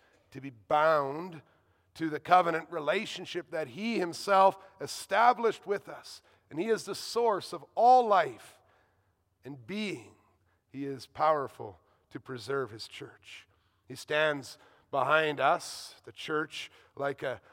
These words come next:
a mother bear protecting his little cub. And so, brothers and sisters, do not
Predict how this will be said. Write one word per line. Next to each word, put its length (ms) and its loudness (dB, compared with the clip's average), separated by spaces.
a 80 -6
mother 380 2
bear 500 2
protecting 840 -4
his 240 -8
little 320 -8
cub. 260 0
And 80 -18
so, 140 -12
brothers 320 -8
and 100 -18
sisters, 400 -16
do 180 -8
not 300 0